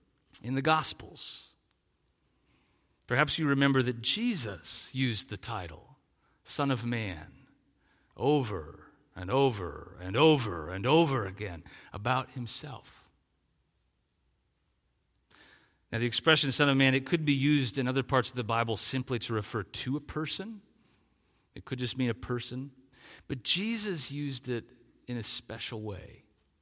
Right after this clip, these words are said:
And Daniel uses it in a special way. At his trial, near the end of his life, Jesus said this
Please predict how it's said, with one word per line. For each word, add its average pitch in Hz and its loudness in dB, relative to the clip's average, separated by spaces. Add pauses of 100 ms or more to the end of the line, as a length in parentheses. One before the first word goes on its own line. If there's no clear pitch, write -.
(440)
And 117 -8
Daniel 165 0
uses 92 -8
it 90 -12
in 95 -14
a 85 -12
special - -8
way. - -20 (1500)
At 151 4
his 175 4
trial, 151 2 (360)
near 131 2
the 131 4
end 156 6
of 147 2
his 131 -4
life, 120 0
Jesus 127 -2
said 110 -2
this 107 -4